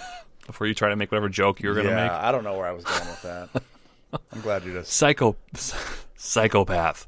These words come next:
Speaker 2: <gasps> You are a psychopath. Who as a child was mentally broken and shattered, being left with a mind that cannot comprehend reality in the same way as others.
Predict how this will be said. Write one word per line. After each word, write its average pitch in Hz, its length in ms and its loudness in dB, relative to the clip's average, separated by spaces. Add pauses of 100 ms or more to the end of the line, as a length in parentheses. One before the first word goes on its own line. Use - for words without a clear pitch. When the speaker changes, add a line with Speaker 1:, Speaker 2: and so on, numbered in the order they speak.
Speaker 2:
<gasps> 240 280 -8 (520)
You 95 200 2
are 71 140 2
a - 40 -10
psychopath. - 920 -2 (280)
Who 135 180 6
as 117 100 6
a 90 40 0
child 95 480 4
was 90 120 -4
mentally 98 300 2
broken 87 420 2
and 82 100 -2
shattered, 80 560 0
being 87 200 -2
left 90 240 2
with - 100 -2
a 82 80 0
mind 85 360 -2
that 85 140 -6
cannot 98 300 -2
comprehend 92 480 2
reality 90 440 2
in 87 40 0
the 80 80 -4
same 87 340 0
way 85 160 -2
as 90 120 -2
others. - 480 -6